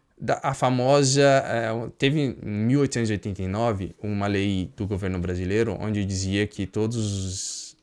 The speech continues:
estrangeiros em território nacional vinham,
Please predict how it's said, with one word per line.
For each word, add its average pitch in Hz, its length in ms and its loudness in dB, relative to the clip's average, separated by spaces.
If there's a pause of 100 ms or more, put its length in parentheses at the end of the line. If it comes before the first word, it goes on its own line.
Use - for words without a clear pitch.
(160)
estrangeiros 95 1000 -2 (500)
em 90 80 -6
território 95 480 -2
nacional 131 640 0 (480)
vinham, 123 500 -2